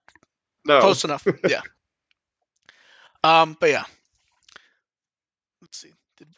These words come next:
Speaker 2: did we miss any in the chat? <laughs> Uh, let's see.
Speaker 1: I like, I like when you, the question was, "What was the best superhero <laughs> movie?" And we end up spending five minutes on Batman
Speaker 2: To
Speaker 1: and
Speaker 2: be
Speaker 1: Robin.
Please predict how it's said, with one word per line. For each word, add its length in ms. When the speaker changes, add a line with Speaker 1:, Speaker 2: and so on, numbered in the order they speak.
Speaker 2:
did 100
we 120
miss 240
any 180
in 100
the 120
chat? 520
<laughs> 20
Uh, 260
let's 200
see. 200
Speaker 1:
I 100
like, 600
I 80
like 280
when 180
you, 300
the 440
question 380
was, 140
"What 120
was 140
the 80
best 260
superhero 520
<laughs> 0
movie?" 320
And 120
we 140
end 120
up 120
spending 340
five 300
minutes 260
on 220
Batman 400
Speaker 2:
To 140
Speaker 1:
and 80
Speaker 2:
be 100
Speaker 1:
Robin. 180